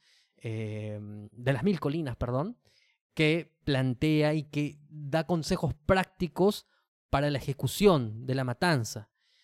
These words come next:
Em, hay, hay un par de, de gobernaciones que, que uno porque tenía un gobernador tutsi y el otro porque era un poco más moderado, que se, que como que se sostienen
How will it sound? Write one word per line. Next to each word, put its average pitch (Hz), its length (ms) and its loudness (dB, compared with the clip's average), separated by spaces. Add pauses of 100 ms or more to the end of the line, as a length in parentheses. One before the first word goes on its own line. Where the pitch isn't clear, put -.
(340)
Em, 117 760 -6
hay, 156 240 2
hay 160 160 2
un 160 160 -2
par 165 260 2
de, 123 840 -2
de 139 240 -6
gobernaciones 135 840 -2
que, 131 560 -6
que 127 500 -6
uno 151 260 -2
porque 135 180 -4
tenía 139 220 -4
un 156 40 -4
gobernador 139 440 -2
tutsi 160 340 -4
y 139 40 -2
el 131 80 -2
otro 143 200 -4
porque 127 200 -10
era 143 80 -2
un 139 60 -4
poco 139 200 -6
más 143 120 -4
moderado, 143 480 -2
que 139 120 -8
se, 120 240 -6 (400)
que 131 80 -4
como 135 220 -2
que 135 80 -8
se 135 120 -6
sostienen 156 1000 -2